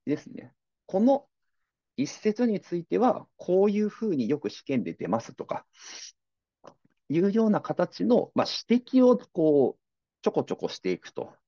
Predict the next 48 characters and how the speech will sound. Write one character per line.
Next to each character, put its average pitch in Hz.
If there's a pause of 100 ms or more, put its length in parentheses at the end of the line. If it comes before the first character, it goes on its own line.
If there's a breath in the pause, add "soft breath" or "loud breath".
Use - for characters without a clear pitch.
(180)
い -
う 240
イ 220
メ 214
ー 147
ジ 78
で -
す -
か -
ね。 123 (880 loud breath)
で、 196
そ 196
れ 254
を 269
踏 202
ま 285
え 302
た 151
上 185
で、 226 (460)
私 247
の 247
講 277
義 202
の 143
場 156
合 202
は、 202 (180)
講 285
義 170
の 107
中 269
で 214 (180)
配 147
布 151
問 147
題 123
に 180
取 127
り -
組 113
ん 107
で 143
い 107
た 95
だ 87
く -
と -